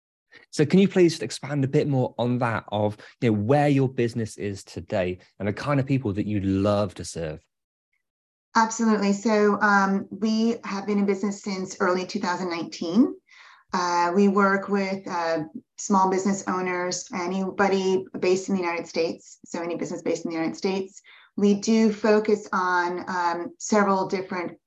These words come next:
Speaker 2: um, types of businesses, but we, we literally almost work with anybody. Um, so we have a big, uh, um, variety of clients, but we serve a lot of service-based businesses, um, architects, landscape,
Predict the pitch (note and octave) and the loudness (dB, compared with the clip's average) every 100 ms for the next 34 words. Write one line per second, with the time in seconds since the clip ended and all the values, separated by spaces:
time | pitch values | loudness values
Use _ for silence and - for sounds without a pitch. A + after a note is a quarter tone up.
0 | - E3 D#3 - - - _ - F#3 F3+ | -8 -4 -2 -2 -4 -6 _ -8 -6 -4
1 | G3 F#3 F3+ E3+ F3+ - F#3 F3+ - E3+ | -4 -2 -2 -2 -4 -2 -2 -2 -6 -2
2 | F3 E3+ - E3+ F3 F#3+ G#3 F3+ E3+ D#3 | 0 0 -2 -6 -2 0 2 0 -2 -2
3 | E3+ E3 - E3+ D#3+ D3+ F3 F3 E3 D#3 | -4 -4 -2 -2 -2 -6 -4 -4 -2 -2
4 | E3 F3 - - _ E3 E3 D#3+ F3 F3 | -2 -6 -12 -20 _ -2 -2 -2 -4 -2
5 | E3 E3+ E3 E3 - D#3+ - - - - | 0 2 2 0 -4 -6 -6 -6 -8 -12
6 | - E3+ D#3 - - - _ _ _ - | -8 -6 -2 -2 -2 -6 _ _ _ 0
7 | F#3 F3+ E3+ F3 F3 E3 E3 D#3+ - - | 4 8 6 6 0 -4 -4 -6 -8 -6
8 | G3 F3 E3+ D#3+ - - E3+ F3+ F#3 G3+ | -2 0 -2 -6 -10 -8 -2 -2 -2 0
9 | F3+ F3+ E3+ E3+ E3 E3 A#3+ A3 G#3 F#3+ | 0 0 2 2 2 0 4 4 4 -2
10 | F#3+ - F3+ F3+ F3 F3+ E3+ E3 - - | -8 -4 -4 -4 -6 -4 -4 -6 -6 -2
11 | E3+ E3 D#3+ - G3 G3+ G3+ G3+ F3 - | -2 -2 -6 2 4 4 0 -2 -6 -6
12 | - F3 F3 E3+ - E3+ E3 | -8 -6 -6 -8 -4 -2 -2